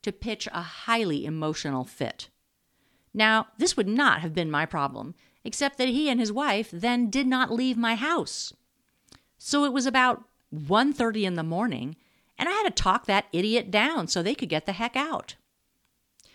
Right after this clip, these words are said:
Going with our current guidelines here, you can see that she had made a couple of errors.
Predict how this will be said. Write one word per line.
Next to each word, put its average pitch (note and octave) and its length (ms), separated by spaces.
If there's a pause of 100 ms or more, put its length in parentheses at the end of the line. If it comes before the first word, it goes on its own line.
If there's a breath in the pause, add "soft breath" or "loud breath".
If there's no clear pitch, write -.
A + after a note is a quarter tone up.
(500 soft breath)
Going F3+ 280
with B3+ 140
our D4 100
current C#4 320
guidelines G#3+ 480
here, F#3+ 140
you G#3 120
can C#4 140
see D#3+ 300
that F#3 160
she D#4 220
had B3+ 180
made F3 180
a G3+ 60
couple F3+ 280
of A3 100
errors. D3+ 520